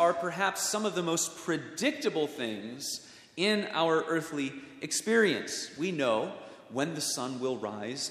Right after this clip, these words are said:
and set each day. We can predict it right to the minute. We can chart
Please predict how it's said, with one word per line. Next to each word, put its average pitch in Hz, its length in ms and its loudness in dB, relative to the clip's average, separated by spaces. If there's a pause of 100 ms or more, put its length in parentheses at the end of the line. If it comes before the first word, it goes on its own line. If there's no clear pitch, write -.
and 123 160 -6
set - 400 -4 (380)
each 117 340 -4
day. 185 460 4 (260)
We 139 140 0
can 120 480 -4 (320)
predict 202 420 0
it 98 120 -2 (140)
right - 580 0
to 170 380 -2 (320)
the 143 80 -4
minute. 160 360 -2
We 139 60 -8
can 143 160 -6
chart 185 560 -2